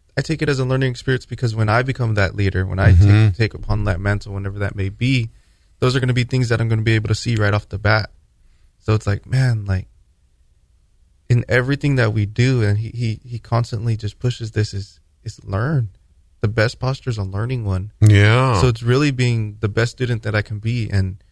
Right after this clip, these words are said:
Speaker 1: even through my being tired or being emotional or being, you know, angry at the time, it's
Speaker 2: Mm-hmm.
Speaker 1: like, you know,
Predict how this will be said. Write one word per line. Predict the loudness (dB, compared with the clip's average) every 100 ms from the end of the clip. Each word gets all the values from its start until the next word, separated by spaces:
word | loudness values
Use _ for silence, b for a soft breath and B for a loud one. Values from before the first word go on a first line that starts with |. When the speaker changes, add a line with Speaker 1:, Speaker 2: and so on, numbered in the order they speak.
| _ _ _ -4
Speaker 1:
even | 0 2 0
through | -2 -2 0 2
my | 2 2 0 -4 -12 _ -2
being | -2 -2
tired | -6 -2 0 0 -2 -4
or | -6
being | -2 -4 -4 -10 -4
emotional | 0 2 2 0 -2 0
or | 0
being, | -2 -2 -4 -4 -6
you | -6
know, | -6 -4
angry | -4 -2 -2
at | -4
the | -8
time, | -6 -6
it's | 4 6
Speaker 2:
Mm-hmm. | 6
Speaker 1:
like, | 4 b b b _
you | -4
know, | -4